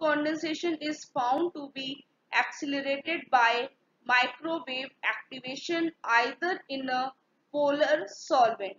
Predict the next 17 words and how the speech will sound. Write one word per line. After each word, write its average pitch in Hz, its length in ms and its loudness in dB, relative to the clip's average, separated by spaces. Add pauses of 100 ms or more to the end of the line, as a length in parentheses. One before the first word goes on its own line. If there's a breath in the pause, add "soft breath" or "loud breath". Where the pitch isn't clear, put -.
(100)
example 254 680 2 (540)
water, 240 680 4 (220)
or 285 360 4
without 262 600 2
solvent, 214 560 0 (380)
starting 269 760 2
from 262 380 0 (360)
aldehydes 285 800 2 (160)
or 247 320 6
by 226 160 4 (160)
means 285 340 -6
of 285 300 2 (360)
acetals। 208 600 -8 (1500)
So 233 320 -4 (640)
these 302 260 0
are 240 280 8
the 240 160 6